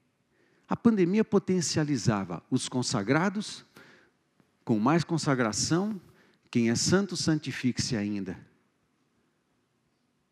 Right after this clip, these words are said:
Mas os que não tinham compromisso, os descompromissados, o descompromisso foi potencializado.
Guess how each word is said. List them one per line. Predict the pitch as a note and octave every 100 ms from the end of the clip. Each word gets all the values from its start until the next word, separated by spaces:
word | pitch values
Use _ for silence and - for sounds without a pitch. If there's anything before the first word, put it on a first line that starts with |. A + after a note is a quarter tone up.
| _ _ _ _ _ _
Mas | - C#3+ D3+ C#3
os | C3 - - - _ _ _ _ _ _ _ _ _ _ _ _ _ _ _ _ _ _ _ _ _ _ A#2
que |
não | C3+ B2+
tinham | B2 C3+ A#2+
compromisso, | A2+ A2 G#2+ G2 C#3 -
os | G2+
descompromissados, | G#2 D#3+ E3+ - A#2+ G#2+ A#2+ G2 F#2 - D3+ D#3+ F#2+ - - _ - - _ _ _ _ _
o | B2+
descompromisso | B2 G3+ A#3 - G3 E3 D#3 C#3 F3 F3
foi | - F3+
potencializado. | D#3+ D#3 D#3+ D3+ D#3+ D#3 A#2+ A#2 A2 A2